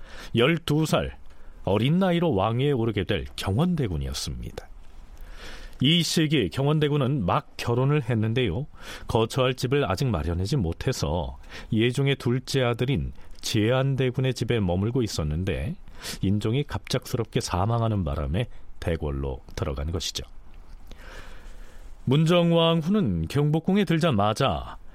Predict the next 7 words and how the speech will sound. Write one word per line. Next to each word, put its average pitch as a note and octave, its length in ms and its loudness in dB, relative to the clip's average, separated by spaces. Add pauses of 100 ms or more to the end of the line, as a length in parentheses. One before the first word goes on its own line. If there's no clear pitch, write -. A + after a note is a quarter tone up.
(240)
영의정 D3+ 600 4
윤인경과 A#2+ 920 2
좌의정 D3 560 2
유관을 C3+ 400 2
불러서는 C3 640 2 (460)
우선 G#2+ 400 0 (360)
인종의 E3 680 4